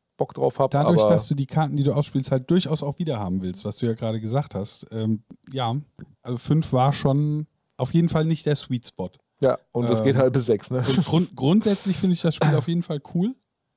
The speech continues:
Speaker 2: dass, so wie du es halt sagst, zu fünft, ja, war, war ein bisschen haarig, aber wenn man's dann vielleicht auch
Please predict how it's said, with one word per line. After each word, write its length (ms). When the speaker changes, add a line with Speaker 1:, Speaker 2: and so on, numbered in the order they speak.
Speaker 2:
dass, 340
so 200
wie 60
du 120
es 120
halt 140
sagst, 400
zu 160
fünft, 360
ja, 220
war, 300
war 140
ein 120
bisschen 520
haarig, 540
aber 200
wenn 120
man's 480
dann 180
vielleicht 360
auch 200